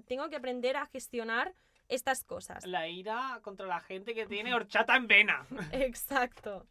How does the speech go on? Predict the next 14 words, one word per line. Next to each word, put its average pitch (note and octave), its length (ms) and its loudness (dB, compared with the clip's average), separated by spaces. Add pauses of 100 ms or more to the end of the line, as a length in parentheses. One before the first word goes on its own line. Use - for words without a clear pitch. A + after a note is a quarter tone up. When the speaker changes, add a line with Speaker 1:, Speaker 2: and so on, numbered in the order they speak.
(600)
Speaker 2:
Tío, G3 160 -10
es - 100 -12
que, - 380 -10
o D#3+ 40 -20
sea, E3+ 360 -2
yo F3 320 -8
hay F#3+ 100 -4
cosas F#3 240 -14
que - 120 -16
no D#3+ 120 -12
puedo E3 220 -12
en E3 80 -16
el D#3+ 100 -14
mundo, D#3+ 340 -12